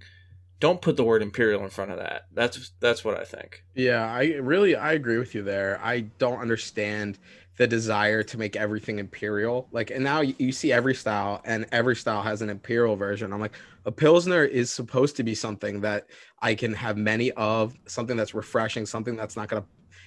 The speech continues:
Speaker 2: get me, you know, drunk. I mean, a Pilsner, she should be able to enjoy plenty of them. Don't make an Imperial. That doesn't make any sense.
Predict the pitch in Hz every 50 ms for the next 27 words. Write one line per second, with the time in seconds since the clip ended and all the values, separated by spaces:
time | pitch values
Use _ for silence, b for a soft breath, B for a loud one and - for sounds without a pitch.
0 | b b _ - 139 - - 123 120 120 113 120 123 120 113 107 104 104 104 101
1 | - - - _ _ _ - _ _ _ _ _ - - - 120 - 123 - -
2 | 233 214 139 107 - - 143 135 135 139 139 135 135 135 - 175 202 220 208 214
3 | 196 180 170 - - 170 180 - - 190 180 185 180 180 180 185 185 185 180 175
4 | 165 175 180 185 180 180 - 175 170 202 220 175 120 107 101 101 101 101 101 139
5 | 143 175 160 117 - - 131 120 120 - 117 104 92 98 - 98 92 92 92 92
6 | 92 95 95 107 107 117 104 110 104 101 98 - 95 101 101 - 95 92 95 -
7 | - - B